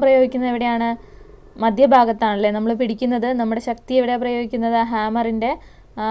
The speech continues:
ഒരു ദണ്ടിൻ്റെ നടുക്കിലാണ് നമ്മൾ പിടിക്കുന്നത്. അപ്പോൾ, ആ, ധാരം എവിടെയാണോ ഒരറ്റത്താണ്, അതുപോലെ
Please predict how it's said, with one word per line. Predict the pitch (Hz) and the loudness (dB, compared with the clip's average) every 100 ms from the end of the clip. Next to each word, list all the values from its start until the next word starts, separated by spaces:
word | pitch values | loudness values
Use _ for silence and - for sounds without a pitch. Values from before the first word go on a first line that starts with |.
| 226 | -2
ഒരു | 226 233 | -2 0
ദണ്ടിൻ്റെ | 220 220 240 226 247 | 0 2 0 0 -2
നടുക്കിലാണ് | 214 202 240 240 226 220 | -2 -4 -2 -2 -2 -2
നമ്മൾ | 214 214 | -4 -4
പിടിക്കുന്നത്. | 202 190 180 175 170 | -6 -6 -10 -6 -6
അപ്പോൾ, | 170 208 254 - - - | -2 -4 -4 -18 -20 -14
ആ, | 190 196 190 - 185 | -10 -8 -8 -10 -10
ധാരം | 202 208 220 254 | -2 0 0 0
എവിടെയാണോ | 262 254 254 254 | 0 0 0 0
ഒരറ്റത്താണ്, | 254 226 220 208 208 190 226 - - - 214 | 0 0 -4 -2 -4 -2 -4 -6 -14 -12 -8
അതുപോലെ | 196 214 214 | -2 0 2